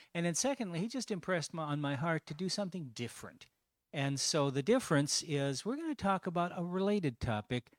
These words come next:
We're gonna talk about spiritual gifting. Now, um, that's an interesting topic, and I hope that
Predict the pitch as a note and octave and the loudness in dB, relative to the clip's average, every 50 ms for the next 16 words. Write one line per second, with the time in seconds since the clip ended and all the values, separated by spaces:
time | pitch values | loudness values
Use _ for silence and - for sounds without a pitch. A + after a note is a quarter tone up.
0 | _ _ _ _ _ _ - - D3+ C3+ C3 D#3 E3 D3+ C#3+ C3 - D3 C#3+ C3+ | _ _ _ _ _ _ -4 -2 0 0 2 2 2 2 2 0 0 0 0 0
1 | B2+ - C#3 A#2+ B2 B2 A#2 A2+ A#2+ B2+ - _ _ _ _ - - - - C#3 | 0 -2 -4 -2 0 0 0 0 0 -4 -8 _ _ _ _ -10 -10 -8 -6 -4
2 | A#2+ A2+ G#2+ - - G#2 F#2+ - - G2 - - - - F2+ E2 - _ _ _ | -4 -4 -4 -4 -4 -6 -6 -4 -6 -6 -8 -8 -10 -12 -14 -14 -16 _ _ _
3 | _ _ _ _ - - - - _ _ - - _ - D3 C#3+ C3 B2 G2+ E2 | _ _ _ _ -20 -20 -20 -20 _ _ -20 -14 _ 6 6 8 8 6 4 -2
4 | - _ _ _ _ _ _ _ _ _ _ _ _ _ _ _ _ - - - | -8 _ _ _ _ _ _ _ _ _ _ _ _ _ _ _ _ -16 -8 -2
5 | D3+ C3+ B2+ B2 A#2+ A#2+ A#2 A#2+ A#2+ B2 A2+ _ _ _ _ - D3 C#3+ D3+ D3 | 2 4 4 4 4 4 2 0 -2 -6 -10 _ _ _ _ -2 0 2 2 2
6 | - - D3 C#3 E3 F3 F#3 F3+ - F#3+ - - F3+ D#3 C#3 - D#3 D3 C#3 C3+ | 0 -2 -2 -2 0 0 0 0 0 -2 -2 0 -2 -2 0 0 0 0 0 0
7 | - D3+ C3+ - - C#3 C#3 B2 A#2+ A#2+ A#2+ A#2+ G#2+ B2 C#3+ C3+ - - - A#2+ | -2 -4 -4 -4 -6 -6 -4 -2 -2 0 0 -2 0 0 0 -2 -2 -2 -4 -4
8 | A2+ | -4